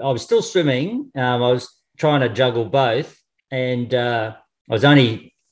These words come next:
you know, I was only training once a day, but, um, because I was still training in there at the Valley, uh, and Michael Bowl and Scott Volkers were the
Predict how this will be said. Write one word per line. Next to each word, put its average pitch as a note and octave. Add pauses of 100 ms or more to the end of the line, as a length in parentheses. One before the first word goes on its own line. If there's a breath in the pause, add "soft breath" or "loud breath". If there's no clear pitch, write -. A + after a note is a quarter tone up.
(120)
you -
know, G2+
I -
was G2+
only B2+
training A2
once A#2
a A2
day, A#2+
but, G#2+ (640)
um, G2+ (1040)
because D3
I E3
was B2 (220)
still C#3+
training C3
in B2+
there B2
at A2
the A2
Valley, A2+ (1160)
uh, -
and A2 (480)
Michael C3
Bowl B2
and A2+
Scott A#2+
Volkers B2
were A#2
the G#2+